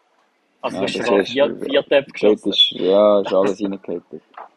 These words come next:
Speaker 1: <laughs> Nur, nur hat's nichts gebracht, weil er gleich verloren hat.
Speaker 2: Genau. <laughs>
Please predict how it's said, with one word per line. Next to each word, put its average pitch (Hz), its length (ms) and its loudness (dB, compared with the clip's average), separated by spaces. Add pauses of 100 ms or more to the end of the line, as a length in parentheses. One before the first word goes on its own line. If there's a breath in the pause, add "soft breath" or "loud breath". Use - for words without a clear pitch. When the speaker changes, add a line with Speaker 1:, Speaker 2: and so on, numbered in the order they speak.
(320)
Speaker 1:
<laughs> - 1600 -6
Nur, 147 280 0
nur 147 220 -2
hat's 143 220 -2
nichts 135 200 -6
gebracht, 127 340 -2
weil 120 120 -10
er 117 60 -6
gleich 123 280 -12
verloren 117 280 -6
hat. 113 80 -10 (480)
Speaker 2:
Genau. 110 460 2 (200)
<laughs> - 600 -8